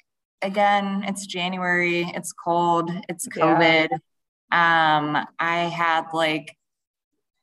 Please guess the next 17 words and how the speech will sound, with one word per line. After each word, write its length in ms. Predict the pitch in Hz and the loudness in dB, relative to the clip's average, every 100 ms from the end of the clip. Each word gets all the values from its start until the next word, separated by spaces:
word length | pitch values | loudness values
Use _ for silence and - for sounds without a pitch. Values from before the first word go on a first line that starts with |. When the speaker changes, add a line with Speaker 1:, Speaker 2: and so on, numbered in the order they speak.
| _ _ _ _ _ _ - | _ _ _ _ _ _ -4
Speaker 1:
because 300 | 185 185 180 | -4 -2 -2
I'm 140 | 185 | 0
going 240 | 180 175 170 | 2 2 2
out 80 | 160 | -2
of 100 | 156 | -2
town, 440 | - 170 160 170 | -6 -2 0 0
I 100 | 170 | 0
only 160 | 156 156 | -2 -2
had 180 | 151 | -4
two 300 | 156 - 175 | -8 -4 -2
work 280 | 165 160 160 - | 0 -2 -4 -4
week 300 | 175 170 - | -4 -4 -4
or 100 | 165 - - | -8 -6 0
work 200 | 175 180 | 0 2
days 300 | 185 185 185 | -2 0 -2
this 220 | 196 - | -6 -6
week. 400 | 202 208 202 208 | -4 -4 -4 -14